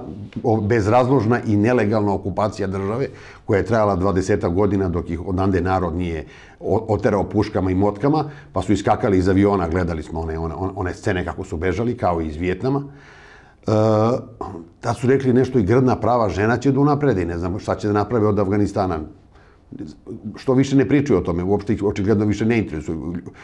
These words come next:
Ni ljudska prava, ni ženska prava tamo u Afganistanu. <clears throat> Posle toga smo imali kako se, e, nelegalni napad na Irak. Da vas podsjetim i to, dve hiljade treće su rekli da Irak posjeduje oružje za masovno uništenje, pa su iz-,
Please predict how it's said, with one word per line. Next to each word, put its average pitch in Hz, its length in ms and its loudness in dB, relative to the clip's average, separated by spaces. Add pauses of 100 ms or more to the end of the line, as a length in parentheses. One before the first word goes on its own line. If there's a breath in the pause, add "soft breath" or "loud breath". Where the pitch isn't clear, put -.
(160 loud breath)
Ni 98 120 0
ljudska 131 320 4
prava, 117 280 2
ni 107 100 2
ženska 104 320 0
prava 95 260 0
tamo 90 200 -4
u 87 80 -2
Afganistanu. 90 500 -2 (800 soft breath)
<clears throat> 123 380 2
Posle 160 280 2
toga 165 240 4
smo 143 180 2
imali 156 340 4
kako 143 240 0
se, 131 140 -8
e, 139 140 -4 (340)
nelegalni 127 460 4
napad 131 340 0
na 156 80 4
Irak. 175 400 2 (360 soft breath)
Da 98 80 0
vas 95 140 2
podsjetim 98 460 -2
i 101 80 0
to, 107 360 0
dve 98 120 2
hiljade 92 260 2
treće 92 240 0
su 95 140 -4
rekli 92 220 0
da 87 100 0
Irak 87 280 2
posjeduje 87 380 -2
oružje 87 280 -2
za 82 100 -2
masovno 82 400 -4
uništenje, 98 500 -6 (300 loud breath)
pa 92 100 -6
su 101 140 0
iz-, 98 140 2